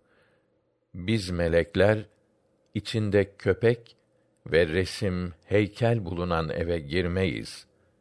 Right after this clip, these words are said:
cevabını verdi. Hadis bin altı yüz seksen dokuz. Ebul Heyyaç, Hayyan İbni Hüseyin şöyle demiştir. Ali İbni Ebu Talip,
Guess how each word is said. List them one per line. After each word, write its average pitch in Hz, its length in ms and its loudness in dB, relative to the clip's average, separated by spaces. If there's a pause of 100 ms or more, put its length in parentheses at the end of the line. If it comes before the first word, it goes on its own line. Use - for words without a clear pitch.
(160)
cevabını 69 720 0
verdi. 52 400 -6 (1800)
Hadis 120 500 0
bin 107 100 2
altı 101 340 2
yüz 113 200 -2
seksen 71 520 -4
dokuz. 60 500 -6 (1500)
Ebul 120 280 6
Heyyaç, 104 800 2 (100)
Hayyan 101 560 2
İbni 78 400 -4
Hüseyin 98 560 -2 (380)
şöyle 73 520 0
demiştir. 58 600 -10 (1500)
Ali 123 300 2
İbni 92 340 0
Ebu 85 300 0
Talip, 92 440 0